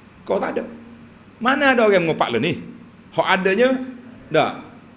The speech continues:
Dia kata, "Awak free malam ni?" "Free." Ha, mari kita berjumpa di kedai kopi sekian, nak bincang isu semasa. Hmm. Tak ada mengumpat. Patut dia tulis lalu, majlis mengumpat-ngumpat.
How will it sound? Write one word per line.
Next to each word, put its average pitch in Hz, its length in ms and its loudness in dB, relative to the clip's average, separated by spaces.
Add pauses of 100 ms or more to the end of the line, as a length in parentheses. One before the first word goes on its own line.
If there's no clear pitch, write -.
(140)
Dia 120 160 -2
kata, 123 320 -2
"Awak 156 240 4
free 190 160 4
malam 160 160 4
ni?" 180 160 -2 (160)
"Free." 165 500 -2
Ha, - 60 -18
mari 127 240 -2
kita 123 240 -2
berjumpa 131 320 0
di 120 80 0
kedai 123 240 0
kopi 127 160 -4
sekian, 151 320 2 (320)
nak 156 240 -2
bincang 139 480 0
isu 180 320 -2
semasa. 104 400 -8 (1200)
Hmm. 62 320 -16 (560)
Tak - 160 -2
ada 98 160 -2
mengumpat. 190 320 -8 (560)
Patut 208 240 0
dia 220 160 4
tulis 233 160 6
lalu, 196 320 4
majlis 185 480 2
mengumpat-ngumpat. 202 760 0